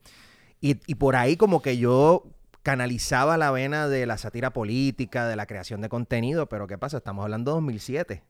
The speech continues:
este, que empezamos. Nosotros hicimos dos mil siete a dos mil diecisiete. Y es ahora, como desde, qué sé yo, dos mil diez, más o menos para el dos mil diecisiete, dos mil dieciocho, que las redes sociales permiten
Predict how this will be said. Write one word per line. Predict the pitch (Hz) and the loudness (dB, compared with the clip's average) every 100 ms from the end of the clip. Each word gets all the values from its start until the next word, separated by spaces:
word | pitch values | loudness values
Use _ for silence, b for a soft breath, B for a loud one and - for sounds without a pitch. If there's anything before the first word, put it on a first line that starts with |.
| - | -14
este, | 101 - 110 | -12 -10 -8
que | |
empezamos. | 104 95 90 147 151 101 | -8 -8 -4 -4 -4 -6
Nosotros | 104 101 | -8 -6
hicimos | 107 127 131 | -4 -2 -2
dos | 120 | 0
mil | 113 | -2
siete | 147 151 | -4 -2
a | |
dos | 160 | -2
mil | 120 | -2
diecisiete. | 104 95 92 196 - - b b b b b b b | -4 -8 -6 -6 -6 -10 b b b b b b b
Y | 139 131 123 120 - | -8 -6 -4 -4 -6
es | 123 123 131 - - | -4 -4 -4 -6 0
ahora, | 135 120 127 175 170 117 117 127 - _ _ _ | 2 4 6 6 6 4 0 -4 -12 _ _ _
como | - 110 107 107 | -6 -4 -2 -2
desde, | 104 101 92 90 101 | -2 -4 -8 -10 -8
qué | 98 | -8
sé | - 117 | -6 -6
yo, | 107 127 | -2 -2
dos | 117 | -2
mil | 110 104 | -4 -6
diez, | 101 101 - - | -6 -8 -10 -4
más | 139 | 0
o | 175 | 0
menos | 190 196 - - | 0 -2 -4 -2
para | 131 | 0
el | |
dos | 127 | 2
mil | 127 127 | 0 0
diecisiete, | 143 147 156 | -2 -2 0
dos | 165 | 0
mil | 165 | 0
dieciocho, | 160 156 170 185 - 131 - _ _ _ | -2 -2 0 0 0 0 -2 _ _ _
que | 131 | -4
las | 117 110 | -2 -2
redes | 117 117 | -2 -2
sociales | 143 - 170 160 | -4 -2 -2 -2
permiten | - 123 110 123 185 127 107 110 | -2 -4 -2 -2 -2 -2 -6 -6